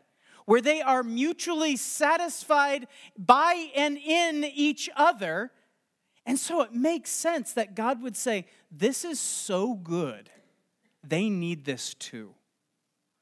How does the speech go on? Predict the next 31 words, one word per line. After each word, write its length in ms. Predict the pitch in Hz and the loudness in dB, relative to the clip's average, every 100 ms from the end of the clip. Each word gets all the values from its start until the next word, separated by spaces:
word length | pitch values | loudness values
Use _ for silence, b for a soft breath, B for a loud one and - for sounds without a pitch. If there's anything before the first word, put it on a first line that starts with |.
| B B B - | B B B 0
I 180 | 190 | 2
want 600 | 269 262 269 262 202 165 | 2 2 2 0 -8 -4
them 520 | 180 208 202 185 143 127 _ - | 0 2 2 0 -6 -10 _ -10
to 160 | - 185 | -4 -2
know 340 | 170 170 202 | 0 0 0
me 680 | 202 180 175 165 127 120 - _ _ _ _ _ _ _ | 0 0 0 0 -2 -8 -20 _ _ _ _ _ _ _
so 160 | - 233 | -2 2
that 240 | 196 190 | 4 2
they 160 | 180 247 | 2 4
might 300 | 262 254 220 | 4 2 0
find 440 | - 214 220 214 | 2 2 2 -2
their 200 | 165 151 | 0 0
meaning 640 | 147 156 196 240 262 262 277 b b b - | 0 0 2 4 2 0 -2 b b b -2
and 200 | 180 151 | 0 2
their 160 | 151 | -2
purpose 840 | 147 - - 226 220 151 131 - - _ _ - | -2 -12 0 0 2 -2 -4 -8 -10 _ _ -6
in 380 | 160 156 151 151 | -4 -4 -4 0
me, 420 | 165 147 110 - _ _ _ _ _ _ _ _ _ b b | 0 0 -4 -14 _ _ _ _ _ _ _ _ _ b b
that 200 | 175 - | 0 4
they 100 | 226 | 4
might 240 | 262 262 | 4 2
have 160 | 214 220 | 2 2
a 60 | |
place 440 | 208 - 240 240 - | 0 2 2 2 -2
to 120 | 240 | -6
bring 460 | 190 208 202 202 185 | -2 0 0 -4 0
their 240 | 202 196 | 0 0
hurts 580 | - - 262 277 - - B B B | -2 0 0 0 -10 -14 B B B
and 200 | 196 185 | -2 0
their 160 | 175 | -2
failures 720 | - - 233 269 285 285 262 | -2 2 2 2 -2 -4 -6